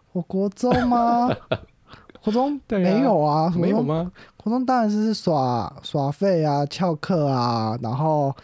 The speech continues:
Speaker 1: 偷溜出去玩啊，对吧？
Speaker 2: 哦，对啦，但是我好像读书比较多。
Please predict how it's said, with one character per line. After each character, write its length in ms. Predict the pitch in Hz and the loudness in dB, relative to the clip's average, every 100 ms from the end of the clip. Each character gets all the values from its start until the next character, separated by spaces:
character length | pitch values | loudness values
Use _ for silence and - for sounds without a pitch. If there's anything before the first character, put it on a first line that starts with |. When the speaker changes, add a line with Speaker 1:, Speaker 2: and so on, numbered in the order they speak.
| - _ _ | -20 _ _
Speaker 1:
偷 240 | - 175 175 | -2 0 2
溜 180 | 170 | 2
出 160 | 165 156 | 2 -2
去 160 | 147 175 | 0 0
玩 240 | 127 87 95 | 0 -2 -4
啊， 300 | 85 69 107 - | -8 -8 -10 -4
对 100 | 170 | -2
吧？ 200 | 110 80 | 0 -4
Speaker 2:
哦， 600 | 82 82 87 92 - - - - - _ _ | -6 -6 -6 -8 -10 -12 -16 -20 -20 _ _
对 220 | - 160 87 | -4 -2 0
啦， 280 | 87 - - _ _ - | -4 -8 -18 _ _ -6
但 120 | 196 | -4
是 120 | 165 | -2
我 120 | 160 | -2
好 140 | 135 92 | 0 -2
像 320 | 170 147 135 _ | 0 -2 -4 _
读 160 | - 104 | -2 -2
书 200 | - 160 | 0 -2
比 80 | 113 | 0
较 140 | 98 | 0
多。 320 | 92 82 90 | 0 -2 -4